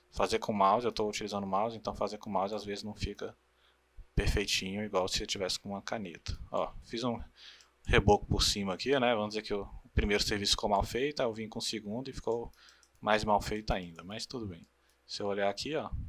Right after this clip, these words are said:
ele aplica a mesma coisa. E tem em Y, né? Então, se eu botar em Y aqui, ó, o que eu fizer aqui em cima, ele faz lá embaixo.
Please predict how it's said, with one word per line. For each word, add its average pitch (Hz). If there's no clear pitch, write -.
ele 113
aplica 113
a 113
mesma 101
coisa. -
E 156
tem 160
em 185
Y, 110
né? 98
Então, 98
se -
eu 101
botar 92
em 82
Y -
aqui, -
ó, -
o 117
que -
eu 107
fizer 98
aqui -
em -
cima, 90
ele 85
faz 87
lá 85
embaixo. 82